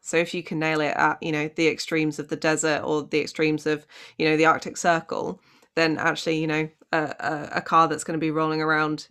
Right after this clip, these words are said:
in Europe in, you know, <laughs> mild temperatures, it's, it should be easy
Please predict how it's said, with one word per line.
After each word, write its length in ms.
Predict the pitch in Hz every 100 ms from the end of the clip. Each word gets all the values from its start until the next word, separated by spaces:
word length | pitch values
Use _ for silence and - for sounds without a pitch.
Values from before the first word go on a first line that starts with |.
| -
in 140 | 165
Europe 360 | 160 160 156 -
in, 380 | 165 160 156 170
you 120 | 165
know, 200 | 160 160
<laughs> 40 | 185
mild 460 | 180 202 170 175
temperatures, 760 | 175 165 156 170 - 156 - - -
it's, 180 | 156 -
it 160 | 117 165
should 180 | -
be 140 | 156 156
easy 320 | 156 -